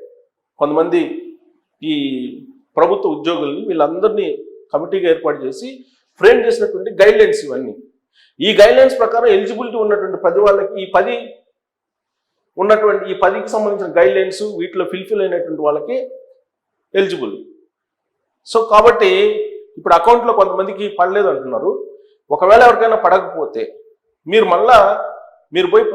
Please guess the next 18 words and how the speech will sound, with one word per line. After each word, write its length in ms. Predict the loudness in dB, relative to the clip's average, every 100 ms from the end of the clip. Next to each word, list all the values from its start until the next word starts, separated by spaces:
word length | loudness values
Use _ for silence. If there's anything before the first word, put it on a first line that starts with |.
| -8 -6
మీ 140 | -4
దగ్గరలో 400 | -2 0 2 2
ఉన్నట్టు 240 | 2 -2 -6
సచివాలయం, 520 | -6 -2 2 4 4
వార్డు 200 | 4 2
సచివాలయమో, 680 | -2 -2 0 0 -2 -6 0
గా-, 220 | 0 0 2
గ్రామ 200 | 2 0
సచివాలయంలోనే 800 | -8 -6 -6 -6 -6 -6 -6
మీరు 540 | -4 0 2 0 -4 -14 -8
మళ్ళా 200 | -2 0
తెలియజేయచ్చు, 680 | 0 -4 -6 -6 -8 -8 -14 -18 _ _ _ -6
మళ్ళీ 260 | -2 0 -2
ఎంటర్ 500 | -2 -4 -2 -2 -4 -14 -20 _ _ -4
చేయొచ్చు. 360 | -2 -2 -6 -12 -16 _ _ _ _ _ _ _ _ _ _ _ _ _ _ _ -4 -2
So 120 | 4
కాబట్టి 280 | 6 6 4
మీ 140 | -2